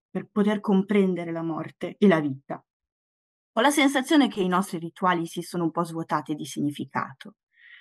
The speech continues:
Quando muore qualcuno, un caro,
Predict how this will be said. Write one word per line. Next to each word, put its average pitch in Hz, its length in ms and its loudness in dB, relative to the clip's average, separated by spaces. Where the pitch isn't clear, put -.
Quando 180 320 2
muore 190 320 4
qualcuno, 196 640 0
un 170 160 -4
caro, 190 640 4